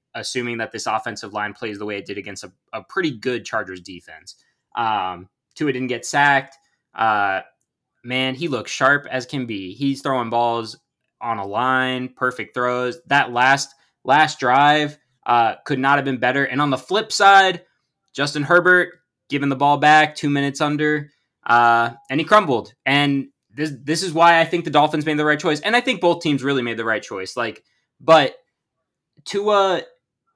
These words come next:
has something in him where he leads this team to victories. And Justin Herbert,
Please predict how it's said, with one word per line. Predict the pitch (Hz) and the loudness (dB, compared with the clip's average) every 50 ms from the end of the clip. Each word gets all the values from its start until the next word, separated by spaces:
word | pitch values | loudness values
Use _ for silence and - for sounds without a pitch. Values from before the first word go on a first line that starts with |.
| _ _ _ _ _ _ _ _ | _ _ _ _ _ _ _ _
has | - - - 165 160 175 180 175 | -16 -8 -2 0 0 2 2 0
something | - - 160 165 160 160 165 147 | 0 0 0 -2 -2 -4 -4 -2
in | 139 151 | -2 -2
him | 147 139 135 123 | -2 -2 -2 -2
where | 123 123 123 123 117 113 113 - _ _ _ _ _ _ | -2 0 0 0 -2 -2 -6 -10 _ _ _ _ _ _
he | - - 151 156 156 156 156 147 | -12 -8 -6 -4 -4 -2 -4 -4
leads | 123 120 117 135 160 151 131 123 | -6 -4 -4 -4 -4 -4 -4 -4
this | 147 143 143 | -4 -4 -4
team | - - 147 139 | -4 -4 -2 -2
to | 127 | -2
victories. | 117 135 135 - 139 131 127 117 | -4 -6 -6 -6 -6 -6 -6 -6
And | 120 120 117 | -6 -6 -4
Justin | 139 147 147 - 147 | -4 -4 -4 -6 -8
Herbert, | 143 156 156 139 143 135 127 - | -6 -6 -4 -2 -2 -2 -2 -4